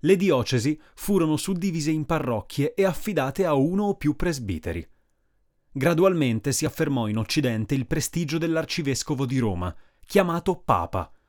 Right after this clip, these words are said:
ossia padre, perché era alla guida della capitale storica dell'impero.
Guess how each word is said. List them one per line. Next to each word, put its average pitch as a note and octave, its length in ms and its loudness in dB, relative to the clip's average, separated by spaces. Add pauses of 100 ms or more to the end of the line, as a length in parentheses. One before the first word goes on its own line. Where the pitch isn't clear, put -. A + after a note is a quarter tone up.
(240)
ossia D#3 500 2
padre, F#2+ 580 0 (520)
perché D3+ 340 2
era G#2+ 220 0
alla F#2+ 180 -2
guida C3 480 2
della A#2 300 0
capitale A#2+ 520 -2
storica A2 560 0
dell'impero. B2+ 760 -4